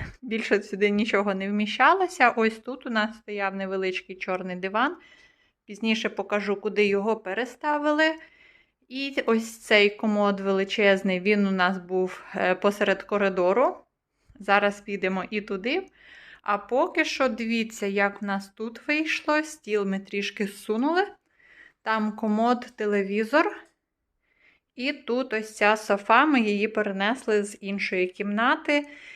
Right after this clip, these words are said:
і поставили тут. Тож зараз все виглядає таким чином. Зараз нам подобається на даному етапі, тому що ось тут по центру з'явилося дуже багато місця.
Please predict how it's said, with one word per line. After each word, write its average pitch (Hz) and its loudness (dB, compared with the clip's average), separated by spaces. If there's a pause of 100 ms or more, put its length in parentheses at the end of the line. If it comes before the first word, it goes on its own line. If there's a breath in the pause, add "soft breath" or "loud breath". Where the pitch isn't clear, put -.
(100)
і 220 -8
поставили 226 0
тут. 185 -8 (1600)
Тож 311 -8
зараз 226 0
все 226 2
виглядає 214 6
таким 220 0
чином. 247 4
Зараз 196 6
нам 202 2
подобається 269 2
на 277 2
даному 262 4
етапі, 233 2
тому 240 2
що 226 2
ось 226 2
тут 202 -6
по 185 2
центру 233 2
з'явилося 208 4
дуже 196 2
багато 190 2
місця. 240 0